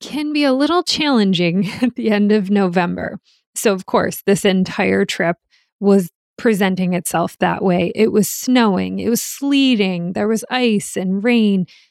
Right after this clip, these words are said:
The whole trip took longer than normal. So we found ourselves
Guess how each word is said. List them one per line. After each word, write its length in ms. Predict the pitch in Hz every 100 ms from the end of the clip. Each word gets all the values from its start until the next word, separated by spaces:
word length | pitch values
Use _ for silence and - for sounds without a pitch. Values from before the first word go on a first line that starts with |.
| _
The 80 | 214
whole 420 | - 226 214 214
trip 320 | 208 - 190 - -
took 240 | 208 185
longer 580 | 190 185 196 180 190 190 _ _ _ _ _ _ _
than 180 | 226 226
normal. 480 | 254 240 233 247 247
So 200 | - 220
we 120 | 208
found 300 | - 196 202
ourselves 560 | 220 - 208 202 -